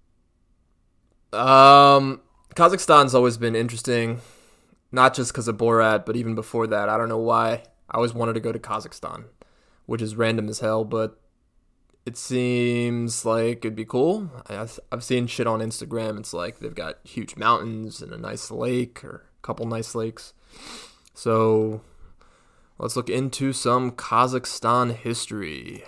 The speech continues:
and facts today. We have the numbers here from nineteen ninety-nine. Okay. Fourteen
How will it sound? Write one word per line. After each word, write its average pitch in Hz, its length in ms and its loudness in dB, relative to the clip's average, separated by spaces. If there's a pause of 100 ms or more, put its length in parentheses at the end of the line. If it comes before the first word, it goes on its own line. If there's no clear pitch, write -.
(140)
and - 200 -16
facts - 580 -10
today. - 800 -16 (1500)
We 151 1300 2 (240)
have 165 460 -2
the 135 60 -6
numbers 127 540 2
here 113 520 -4 (180)
from 110 400 -10
nineteen 131 500 -2
ninety-nine. 117 840 -2 (760)
Okay. - 380 -14 (1120)
Fourteen 170 1120 0